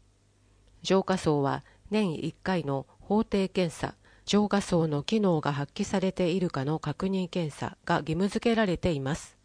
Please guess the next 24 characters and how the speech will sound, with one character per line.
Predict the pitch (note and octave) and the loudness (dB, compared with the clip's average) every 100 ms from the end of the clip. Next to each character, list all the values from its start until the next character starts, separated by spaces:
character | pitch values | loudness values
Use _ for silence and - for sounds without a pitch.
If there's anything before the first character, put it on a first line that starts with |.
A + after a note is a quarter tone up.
| _ _ _ _ - | _ _ _ _ -4
費 | - | 2
用、 | A3+ D#3+ C3+ _ _ | 4 4 2 _ _
五 | - E3+ | -2 0
千 | G#3+ G3+ F3+ | 2 0 0
円、 | D#3+ C#3 - _ - | -2 -4 -10 _ -8
家 | F3 - | -6 -2
庭 | F#3 F3 | 0 2
用、 | D3+ C#3 - | 2 2 -2
十 | C#3+ G3 | 0 2
人 | G3+ F#3+ F#3+ | 2 0 0
層 | F3 D#3 | 0 0
以 | D3+ | 0
下。 | - C3 - _ _ _ _ _ _ - | -4 -8 -10 _ _ _ _ _ _ 0
問 | G3+ G3+ | 2 4
い | |
合 | F3+ | 2
わ | E3+ | 2
せ、 | E3 E3 D3 - _ - | 0 -2 -4 -8 _ -8
一 | - _ | -8 _
般 | A#3 A3 | 0 0
社 | - G3 | 2 2
団 | A#3 B3 | 2 0
法 | B3 A3+ | 2 2
人、 | - D#3 C#3 | 2 -2 -2